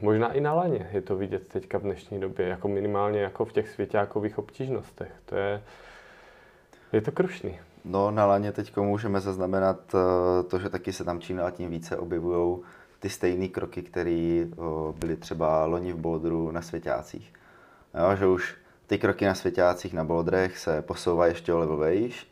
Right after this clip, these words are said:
Speaker 2: a takový ty starší, ty už, co jsou, řekněme, jednodušší, co už jsou dobře natrénovaný, tak se začínají objevovat na laně.
Speaker 1: To je dobrý, že tam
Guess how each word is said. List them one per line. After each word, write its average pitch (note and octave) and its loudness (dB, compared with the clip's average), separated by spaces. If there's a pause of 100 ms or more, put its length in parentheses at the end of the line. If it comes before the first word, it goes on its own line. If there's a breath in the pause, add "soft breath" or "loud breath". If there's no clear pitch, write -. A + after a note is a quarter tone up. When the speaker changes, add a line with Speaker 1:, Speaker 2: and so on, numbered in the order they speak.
(360 loud breath)
Speaker 2:
a G2+ 4
takový G#2+ 4
ty A2 -2
starší, A2 0
ty G#2 0
už, F2 -4
co E2+ -8
jsou, E2+ 0 (340 loud breath)
řekněme, F2 2
jednodušší, F2 -2
co - -4
už E2 -8
jsou - -6
dobře E2+ -4
natrénovaný, E2+ -2
tak F2+ -10
se A2 -10
začínají G#2+ -8
objevovat A2 -6
na G#2 -8
laně. F2+ -10 (840 soft breath)
Speaker 1:
To - 2
je G#2+ 4
dobrý, B2+ 4 (440 loud breath)
že A2 0
tam A#2+ 4